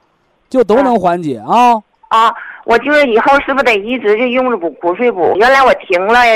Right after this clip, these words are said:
Speaker 2: 三个月，一停我看不行，我赶紧又用上了。现在用，
Speaker 1: 你这个人吧，
Speaker 2: 又用了三个月了。
Speaker 1: 叫啥呢？
Speaker 2: 啊。
Speaker 1: 叫自作聪明。
Speaker 2: 啊。
Speaker 1: 就像那个人说：“哎呀妈呀，现在房子啊要减，要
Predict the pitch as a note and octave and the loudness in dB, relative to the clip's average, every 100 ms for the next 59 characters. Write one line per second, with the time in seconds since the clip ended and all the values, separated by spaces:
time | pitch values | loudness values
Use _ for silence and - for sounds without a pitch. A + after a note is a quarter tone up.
0 | G3+ G3 G#3+ G#3+ A#3 A#3+ - - - - | 0 0 0 0 0 -2 -2 -14 -10 -6
1 | C4 - G3 A#3 G3+ B3 A#3 A#3 A#3+ E3 | -4 -2 0 0 2 0 0 -4 -4 -2
2 | G3+ G#3+ B3 G3+ C3 F3+ G#3 A#3 F#3 D#3+ | -2 0 -2 -2 -4 -2 -2 -2 -2 -4
3 | C3+ C3 - - _ - C4+ C4+ B3+ C4 | -4 -6 -8 -20 _ -6 0 2 2 0
4 | B3+ - C#4 A#4 - B3 A3 A#3+ A#3 G#3 | 2 2 4 4 4 4 2 2 2 2
5 | G3+ D#3+ C#3 C#4+ - C3 D3+ A#3+ B3 G3 | 2 2 2 0 -2 -8 -6 -2 0 0
6 | D3+ C3 _ _ _ _ _ - B3+ F#3+ | -2 -10 _ _ _ _ _ -2 0 0
7 | F#3 G#4+ C#4+ C4+ C#4 A3 - A#3 G#3+ C#3 | 0 2 4 4 2 2 -2 -4 -4 -8
8 | A#2+ _ _ _ _ _ _ _ - - | -10 _ _ _ _ _ _ _ -12 -4
9 | A#3 - A#3 - - - E4 F#4+ F#4+ F4+ | -4 -4 -10 -10 -20 -4 0 4 4 2
10 | E4+ C#4+ A3+ C4 C4 B3+ F#3+ A#3 E3 D#3 | 2 2 4 2 2 -2 -2 -6 -6 -8
11 | - - D4 E4 - F3+ G3+ C4+ B3 G3 | -10 -6 0 0 0 -4 -2 0 2 2
12 | G3+ B3+ G#3 E3+ D#3+ C#3 - B3+ | 2 2 0 -2 -6 -8 -4 -2